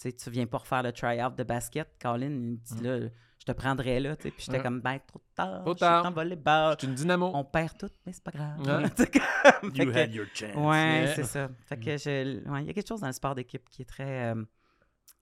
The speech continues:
Speaker 1: Ça, ça, ça, ça gonfle le cœur.
Speaker 2: Ah.
Speaker 3: Ton
Speaker 1: Ouais.
Speaker 3: sport d'équipe, y a-tu fini avec le Dynamo ?
Speaker 1: Tristement, oui. Je,
Speaker 3: Quand
Speaker 1: tu sais,
Speaker 3: même.
Speaker 1: comme j'ai pas, euh, j'ai pas essayé au cégep parce qu'on était dans le B puis, euh,
Speaker 2: Ouais.
Speaker 1: on perdait.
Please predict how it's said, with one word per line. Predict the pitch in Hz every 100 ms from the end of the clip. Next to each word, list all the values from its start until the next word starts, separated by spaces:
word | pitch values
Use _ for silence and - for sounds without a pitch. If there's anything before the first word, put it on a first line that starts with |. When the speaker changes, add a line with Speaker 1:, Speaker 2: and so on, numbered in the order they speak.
| -
Speaker 1:
Ça, | 135 127
ça, | - 131 131
ça, | - 139 139 _ _ _ _ -
ça | 147
gonfle | 143 185 202 175 139
le |
cœur. | 131 123 - 135 _
Speaker 2:
Ah. | 131 120 107 92 - -
Speaker 3:
Ton |
Speaker 1:
Ouais. | 139
Speaker 3:
sport | 131 139
d'équipe, | 131 117 175
y | 131
a-tu | 104 -
fini | 117 123
avec | 123 107
le | 110
Dynamo ? | 98 104 107 208 247 _ _ _ _ _ _ - - _ _ _
Speaker 1:
Tristement, | - 143 - 123 185 190 104
oui. | 131 262 - _ _
Je, | 131 131 123
Speaker 3:
Quand | 117
Speaker 1:
tu | 101
sais, |
Speaker 3:
même. | 160
Speaker 1:
comme | 165 131 127
j'ai | - 127
pas, | 160 180 170
euh, | 135 127 123 120 117 117 123
j'ai | 117 127
pas | 160
essayé | 175 170 170
au |
cégep | 165 147 131 143 - - - _ _
parce | 123 117
qu'on | 123 113
était | 113 117
dans | 117
le | 113
B | 110 127 120
puis, | - 123
euh, | 117 113 117
Speaker 2:
Ouais. | 110 107 -
Speaker 1:
on | -
perdait. | 117 110 123 202